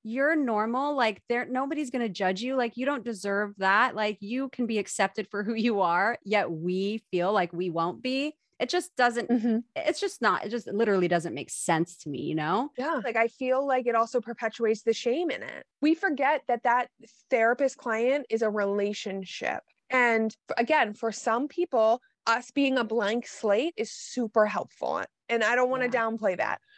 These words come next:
Speaker 2: But a lot of times, like, our clients are so desperately wanting to connect.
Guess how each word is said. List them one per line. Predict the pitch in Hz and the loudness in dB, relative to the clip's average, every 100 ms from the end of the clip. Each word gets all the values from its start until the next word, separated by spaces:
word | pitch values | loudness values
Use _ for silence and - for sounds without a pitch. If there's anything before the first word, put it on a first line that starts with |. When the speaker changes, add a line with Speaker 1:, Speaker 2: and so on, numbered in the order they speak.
| _ _ | _ _
Speaker 2:
But | 302 277 - _ - | 2 2 -4 _ 0
a | 277 | 2
lot | 269 285 | 2 0
of | 370 | -2
times, | 311 277 233 | -2 -4 -2
like, | 247 226 | -2 2
our | 240 | 0
clients | - 247 269 285 277 | 0 -10 -6 -4 -2
are | 240 | -4
so | - 247 | -2 0
desperately | 208 233 226 - - 269 254 | 0 -2 -4 -6 -6 -4 -2
wanting | 226 226 220 | 0 0 0
to | 214 | -4
connect. | 214 - 202 190 254 339 _ | -8 -6 -2 2 2 0 _